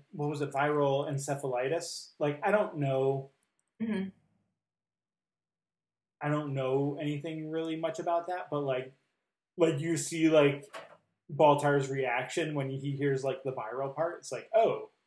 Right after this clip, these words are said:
Speaker 1: like, that sounds bad, <laughs> right? Like, um, but I get the sense that
Speaker 2: Right.
Speaker 1: that's not, like, the kind of thing that just goes away on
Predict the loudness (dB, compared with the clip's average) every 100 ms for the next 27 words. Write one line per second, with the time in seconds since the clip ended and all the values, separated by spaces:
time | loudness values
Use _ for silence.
0 | _ _ _ _ _ -10 -8 -10 _ _
1 | _ _ _ _ _ _ _ _ _ _
2 | _ _ _ _ _ _ _ _ -18 -18
3 | -20 _ _ _ _ _ _ _ _ -16
4 | -12 -10 -8 -6 -4 -4 -6 -8 -16 -8
5 | 0 2 2 2 2 2 -2 -14 _ _
6 | _ _ 0 2 2 -2 -8 -18 _ _
7 | _ _ _ _ _ _ _ _ 2 6
8 | 6 6 4 2 0 0 0 4 4 4
9 | 0 2 0 0 -4 -2 -2 -2 -4 -4
10 | -4 -4 -8 -4 0 0 0 -4 -6 -8